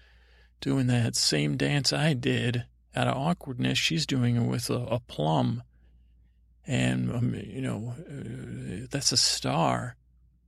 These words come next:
And he said, uh, people were like, "Yeah, you're a star, though, man." And he said, "Oh, wow." So he started calling these gaming companies. And he said, "Yeah, I saw you had this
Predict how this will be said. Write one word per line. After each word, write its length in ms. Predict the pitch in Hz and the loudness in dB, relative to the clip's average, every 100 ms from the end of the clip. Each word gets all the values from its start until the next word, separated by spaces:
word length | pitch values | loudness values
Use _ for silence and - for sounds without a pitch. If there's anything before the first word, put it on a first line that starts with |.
| _ _ _ | _ _ _
And 200 | 135 127 | 0 2
he 140 | 123 120 | 2 0
said, 320 | - 123 101 | 0 -2 -4
uh, 240 | 110 117 120 | -6 -8 -6
people 220 | - 127 | -4 -4
were 100 | 120 | -4
like, 220 | 110 110 | -4 -6
"Yeah, 180 | - 143 | -4 -2
you're 360 | 120 120 160 160 | 0 -2 -2 0
a 40 | |
star, 420 | - - 117 117 | 2 2 0 0
though, 120 | 117 113 | -2 -2
man." 360 | 117 120 123 | 0 0 2
And 120 | 117 | 0
he 60 | 113 | 0
said, 240 | 120 123 123 | -2 -2 -2
"Oh, 100 | 160 | -4
wow." 640 | 135 120 135 127 120 120 _ _ _ _ _ _ _ | -6 -4 -2 -2 -2 -8 _ _ _ _ _ _ _
So 160 | - 135 | -4 -2
he 240 | 131 120 | 0 -2
started 520 | 117 107 135 123 117 | 0 2 2 2 0
calling 440 | - 127 120 117 117 | -2 0 2 2 2
these 340 | 113 113 - - | 0 -2 -4 -4
gaming 400 | 131 127 131 113 | -2 2 2 0
companies. 880 | - 117 107 113 113 113 117 - - _ _ _ _ _ _ _ _ _ _ _ _ _ | -2 -6 -6 -6 -8 -8 -4 -4 -4 _ _ _ _ _ _ _ _ _ _ _ _ _
And 120 | 123 | 0
he 80 | 120 | 2
said, 260 | 117 131 143 | 2 0 0
"Yeah, 200 | 160 143 | 0 2
I 20 | |
saw 280 | - 147 147 | 2 0 0
you 180 | 135 | 2
had 180 | 120 123 | 2 2
this 220 | 120 113 | 0 -4